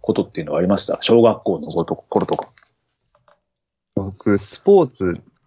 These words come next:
Speaker 2: 全然やってなくて。
Speaker 1: え、意外、それは意外だ。
Speaker 2: すごいインドアなんですよ。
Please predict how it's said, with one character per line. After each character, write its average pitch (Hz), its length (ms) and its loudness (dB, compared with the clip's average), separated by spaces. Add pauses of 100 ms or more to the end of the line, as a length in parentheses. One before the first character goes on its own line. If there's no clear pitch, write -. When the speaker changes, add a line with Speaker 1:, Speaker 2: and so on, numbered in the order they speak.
Speaker 2:
全 135 260 4
然 135 100 4
や 127 80 4
っ 123 40 0
て 127 100 -4
な 123 100 4
く 123 80 -12
て。 80 280 -2 (1120)
Speaker 1:
え、 120 300 0
意 110 100 0
外、 117 200 4
そ 131 120 0
れ 143 60 6
は 151 120 6
意 131 80 4
外 120 160 6
だ。 107 160 0 (680)
Speaker 2:
す - 240 -4
ご 160 240 4
い 117 80 4
イ 120 40 4
ン 117 60 4
ド 117 100 4
ア 101 60 2
な 85 100 -2
ん 82 60 -6
で - 60 -16
す - 40 -12
よ。 - 140 -6